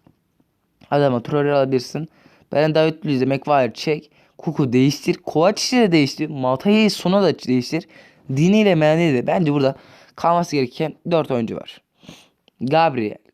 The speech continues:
Ko-, Kovacic kalsın. Bak yanlış söylemişim. Kovacic kalsın. Kovacic, Gomez, Martinez ve Gabriel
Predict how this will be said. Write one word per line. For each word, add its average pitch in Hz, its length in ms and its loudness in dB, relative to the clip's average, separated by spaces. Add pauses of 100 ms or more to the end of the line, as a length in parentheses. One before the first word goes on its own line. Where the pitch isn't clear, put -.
Ko-, - 280 -4 (100)
Kovacic 214 400 -2
kalsın. 139 380 0
Bak 139 100 -4
yanlış 147 260 -4
söylemişim. 107 420 -14 (540)
Kovacic 180 340 0
kalsın. 151 380 -2 (800)
Kovacic, 190 520 0
Gomez, 151 380 -2
Martinez 165 920 -2
ve 143 120 -4
Gabriel 165 600 -2